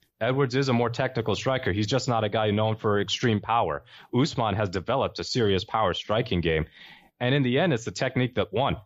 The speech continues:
That was a picture-perfect head kick. Usman might have buzzed Edwards a few times, especially in the clinch. That really surprised me how, how unable Edwards was to mount any consistent offense in his clinch striking.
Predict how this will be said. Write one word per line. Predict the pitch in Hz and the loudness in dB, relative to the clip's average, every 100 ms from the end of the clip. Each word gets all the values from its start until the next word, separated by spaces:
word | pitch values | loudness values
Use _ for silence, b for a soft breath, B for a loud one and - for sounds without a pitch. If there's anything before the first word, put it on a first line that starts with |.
| _ - | _ -2
That | 143 | 0
was | 151 | 0
a | 123 | -2
picture-perfect | 117 143 - 135 - 135 123 - | -2 -2 0 -4 -2 -2 -2 0
head | 110 - | -2 0
kick. | 92 - B B 123 | -2 -4 B B -2
Usman | 160 156 135 | 0 0 2
might | 127 113 | 2 0
have | 87 82 | -4 -4
buzzed | 104 117 117 | -2 -2 0
Edwards | 110 113 104 | 0 0 -2
a | |
few | 95 113 | 0 -2
times, | 113 117 95 | 0 -2 -2
especially | - 117 - 98 | -2 -2 0 0
in | |
the | 87 | 0
clinch. | - 104 107 98 | 0 -2 0 -2
That | 101 - B B 82 | -2 -4 B B -2
really | 98 104 | 0 2
surprised | - 87 101 95 107 | -2 -4 -2 -2 -2
me | 95 | -4
how, | 92 85 78 - | 0 -2 -4 -6
how | 85 85 78 _ _ _ _ - | -2 0 -2 _ _ _ _ -4
unable | 104 98 98 107 101 | 0 0 0 0 0
Edwards | 98 95 95 87 | 0 0 -2 0
was | 95 92 | 0 0
to | 90 | -2
mount | 82 85 92 95 | 0 0 -2 0
any | 95 92 | 0 0
consistent | 87 - 95 90 87 | -2 -2 -2 0 -2
offense | 90 92 92 - - B B B | -2 -2 -2 -4 -14 B B B
in | 95 | -2
his | 85 | -2
clinch | - 104 - | -2 -2 -2
striking. | 104 107 113 120 | -2 -2 -2 -4